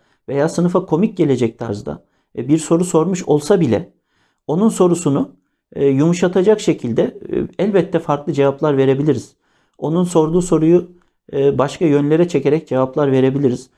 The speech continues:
E, soruyu başka zaman cevaplamak gerektiğini, ders dışında gelip sorması gerektiğini söyleyebiliriz. Fakat, e, böyle bir soru karşısında takınacağımız tavırlardan hiçbirisi öğrenciye "Saçmalama." şeklinde bir cevap olmamalı.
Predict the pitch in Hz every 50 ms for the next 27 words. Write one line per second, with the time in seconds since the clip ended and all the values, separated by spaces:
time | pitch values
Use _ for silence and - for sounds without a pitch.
0 | _ _ _ _ _ - - - 156 - - - 156 151 156 180 180 160 147 147
1 | - - 208 185 190 180 170 160 147 135 139 139 139 139 151 143 143 143 139 -
2 | 143 135 131 127 - - 120 117 120 120 127 135 151 170 - - - - - 160
3 | 156 156 151 151 151 _ _ _ _ _ - 135 143 151 156 156 - 147 147 143
4 | 147 143 143 170 147 139 139 147 139 143 - 147 143 151 151 - - - _ _
5 | - - - 151 143 135 127 123 113 107 117 117 123 135 180 180 180 - - _
6 | - 180 175 202 214 214 - - _ _ - 131 143 147 156 156 151 - - _
7 | - - 113 127 165 202 240 226 208 202 180 190 - 160 156 151 - 160 139 131
8 | - - 143 131 127 123 - 151 - 160 151 147 139 143 143 139 139 135 131 -
9 | - 143 139 139 139 131 131 127 120 123 123 131 175 190 - - 156 135 123 -
10 | - 185 202 - - _ _ _ _ - 135 143 143 151 160 160 165 185 190 190
11 | - 143 139 143 - 156 160 170 190 185 160 123 113 - - _ _ _ - -
12 | 151 139 143 - 139 156 170 160 147 123 120 131 165 202 - - 143 135 123 113
13 | 104 95 92 104